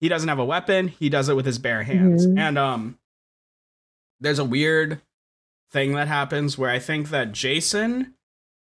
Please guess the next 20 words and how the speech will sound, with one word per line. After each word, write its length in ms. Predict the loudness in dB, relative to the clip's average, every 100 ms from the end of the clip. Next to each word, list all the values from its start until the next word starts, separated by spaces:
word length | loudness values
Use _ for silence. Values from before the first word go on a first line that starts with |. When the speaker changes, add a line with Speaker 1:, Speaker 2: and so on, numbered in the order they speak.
| -4
Speaker 1:
Hercules, 800 | -2 -2 0 2 4 4 0 -2
Speaker 2:
Mm-hmm. 100 | -10
Speaker 1:
and 300 | -4 -2 -2
Theseus 840 | -2 -2 0 0 -2 -2 -2 -4 -8 _ _
all 580 | 0 2 2 2 0 -2
live 380 | -2 0 0 0
around 320 | 0 0 0
the 60 | 0
same 300 | -2 -2 -4
time, 500 | -4 -2 -2 -2 -6 -8
according 400 | -4 -2 0 -2
to 100 | -2
the 100 | -2
myth. 280 | -4 -4
They're 140 | -2 -2
all 240 | 0 -2
around 200 | -2 -2
the 60 | -2
same 260 | -2 -4
age. 380 | -4 -4 -6 -10